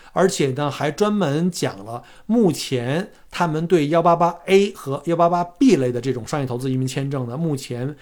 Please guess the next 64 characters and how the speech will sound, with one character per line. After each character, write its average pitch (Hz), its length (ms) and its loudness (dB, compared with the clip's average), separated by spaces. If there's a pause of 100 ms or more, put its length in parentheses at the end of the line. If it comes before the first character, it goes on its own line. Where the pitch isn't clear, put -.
(160)
还 135 300 -2
是 160 400 0 (300)
持 175 380 2
有 135 220 2
比 127 260 -4
较 143 220 0
好 - 420 -6
的 127 180 -2
这 131 200 -2
个 123 120 -8
就 120 140 -4
是 117 120 -2
乐 196 220 8
观 139 240 2
的 127 120 -2
态 123 240 -6
度， 113 180 -10 (140)
就 220 100 0
是 196 80 2
可 - 180 2
能 175 140 2
他 202 120 2
们 208 120 2
会 185 140 4
对 180 160 4
A 175 180 2
和 175 80 0
B 170 180 -2
这 143 140 -2
种， 117 220 -4 (420)
呃， 135 240 -4
签 175 320 0
证 170 240 0
呢 123 100 -2
还 135 200 -4
会 160 160 0
做 147 220 2
一 135 60 2
些 143 280 -2
改 131 180 -6
动， 143 240 -2 (300)
但 180 180 4
是 160 100 0
目 185 220 4
前 135 300 0
并 202 280 2
没 131 180 2
有 156 140 4
证 143 300 0
据 127 120 2
表 117 160 -4
明， 113 240 -10 (120)
从 139 180 -6
新 143 160 -2
闻 139 120 -2
的 143 80 -2
角 127 140 -6
度 117 60 -6
上 120 120 -4
看 131 140 -4
和 123 140 -6
采 131 180 -4
访 113 160 -8
上， 113 200 -8